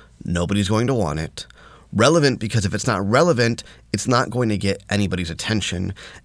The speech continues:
And consistent because if it's not consistent, you're not going to be able to get enough traction to build that audience. You're not gonna get inside your customer's headspace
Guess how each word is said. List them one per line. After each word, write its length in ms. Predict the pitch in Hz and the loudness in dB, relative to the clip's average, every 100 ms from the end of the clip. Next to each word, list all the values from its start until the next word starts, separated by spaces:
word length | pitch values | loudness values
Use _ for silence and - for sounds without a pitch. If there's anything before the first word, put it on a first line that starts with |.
| - | 0
And 160 | 131 | 0
consistent 640 | - 131 - 254 233 180 147 | 2 -2 2 0 2 0 0
because 320 | 123 139 127 | 0 0 0
if 120 | 127 | -2
it's 160 | 104 - | -4 -2
not 320 | 135 160 - | 0 2 0
consistent, 1000 | - 127 - - 202 - - 104 110 - - - - - | -2 -2 -2 0 0 0 -2 -2 -2 -4 -16 -18 -20 -4
you're 140 | 113 | 0
not 300 | 120 135 151 | 4 4 4
going 180 | 151 156 | 2 2
to 60 | 131 | 4
be 80 | 131 | 2
able 160 | 120 | 2
to 80 | 113 | 0
get 280 | 101 120 - | 0 0 0
enough 260 | 110 101 - | -2 -2 -4
traction 840 | - - 160 165 - 120 107 113 - - - | -4 0 2 2 0 0 0 -2 -4 -20 -2
to 120 | - | 0
build 320 | 90 117 113 | 2 2 2
that 180 | 107 104 | 4 4
audience. 560 | 92 101 87 64 - - - | 4 2 -2 -8 -10 -12 -6
You're 120 | 110 | 0
not 180 | 123 151 | 2 2
gonna 160 | 147 123 | 2 0
get 300 | 95 123 - | 2 0 0
inside 420 | 113 113 - 107 98 | -2 -2 0 0 0
your 80 | |
customer's 520 | 95 - 101 107 92 - | -2 -2 -4 -2 -4 0
headspace 600 | 147 - - 104 - | 0 0 0 0 -2